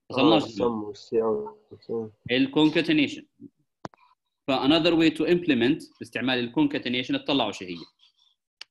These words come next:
Speaker 1: الهدف هون في هذا المثال مش المالتيبلكسر. الهدف هو ال concatenation، مشان يورجيني كيف أنا ممكن أعمل سيلكشن معين من البيتس،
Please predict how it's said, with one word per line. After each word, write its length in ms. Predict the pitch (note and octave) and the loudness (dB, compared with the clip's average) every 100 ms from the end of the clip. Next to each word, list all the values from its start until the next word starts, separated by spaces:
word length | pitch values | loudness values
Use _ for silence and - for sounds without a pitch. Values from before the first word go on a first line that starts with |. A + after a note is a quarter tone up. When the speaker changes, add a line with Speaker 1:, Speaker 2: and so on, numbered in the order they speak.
| _ _ _ _ _ _ _ A2+ | _ _ _ _ _ _ _ -6
Speaker 1:
الهدف 440 | A#2 F#3+ G#3 G3+ | 0 2 0 2
هون 120 | F3+ | 0
في 100 | E3+ | 2
هذا 160 | E3 D#3+ | 0 4
المثال 580 | D#3 D#3 D#3+ D#3+ D#3+ - | 4 2 0 0 -2 -2
مش 200 | D3+ D#3 | 0 2
المالتيبلكسر. 800 | C3 A2 - F#2 D2+ - - _ _ _ - - _ G#2+ | 2 0 -4 -12 -16 -20 -20 _ _ _ -20 -20 _ -6
الهدف 480 | G#2+ D#3+ E3+ - | -2 0 0 -4
هو 360 | A#2 C#3 D3 - | -4 0 0 0
ال 120 | C3+ - | -2 0
concatenation، 680 | D#3 C#3+ C#3+ C#3 B2+ G#2 G2+ | 2 0 -2 -2 -2 -4 -6
مشان 300 | G2+ C#3 C3+ | -4 0 0
يورجيني 440 | C3 A#2+ C3+ A#2+ | 0 -2 -2 -2
كيف 240 | - C#3 | -2 -6
أنا 180 | - C3 | -4 -2
ممكن 360 | B2+ C3+ B2+ - | 0 -2 -4 -8
أعمل 300 | B2 A#2 G2 | -6 -6 -6
سيلكشن 500 | - C3 D3 C#3 A#2+ | -6 -6 -4 -4 -2
معين 480 | A#2 B2+ A2+ G#2 A2 | -2 -2 -2 -4 -2
من 100 | B2 | -2
البيتس، 640 | A#2 D#3 F#3 - - | -2 -4 -6 -12 -20